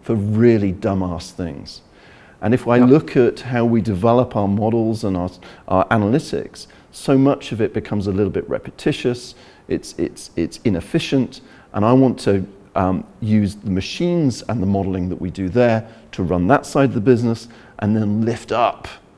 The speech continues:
Speaker 1: our people to look further into the future and really improve what we're doing.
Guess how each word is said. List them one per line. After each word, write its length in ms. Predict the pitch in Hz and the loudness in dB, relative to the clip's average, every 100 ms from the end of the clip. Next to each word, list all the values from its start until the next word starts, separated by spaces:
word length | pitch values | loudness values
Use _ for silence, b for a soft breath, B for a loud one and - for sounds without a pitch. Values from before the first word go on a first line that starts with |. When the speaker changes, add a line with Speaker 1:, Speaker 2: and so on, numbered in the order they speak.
| b b b | b b b
Speaker 1:
our 160 | - 104 | 0 0
people 420 | - 117 - 104 | 2 -2 -2 -4
to 140 | - 107 | -2 0
look 200 | 95 - | 0 -2
further 560 | - - 135 131 120 | -8 4 8 10 8
into 200 | 110 - | 4 0
the 60 | 101 | -6
future 600 | - 104 - - - 127 b b b b - | -4 -6 -6 -8 -10 -10 b b b b 0
and 420 | 113 113 117 117 | 4 4 4 6
really 460 | 123 123 120 107 95 | 8 8 6 4 0
improve 560 | 95 - 110 101 87 | -2 -4 -2 -2 -2
what 180 | 78 - | -6 -6
we're 100 | 98 | -6
doing. 360 | 85 98 90 | -6 -6 -8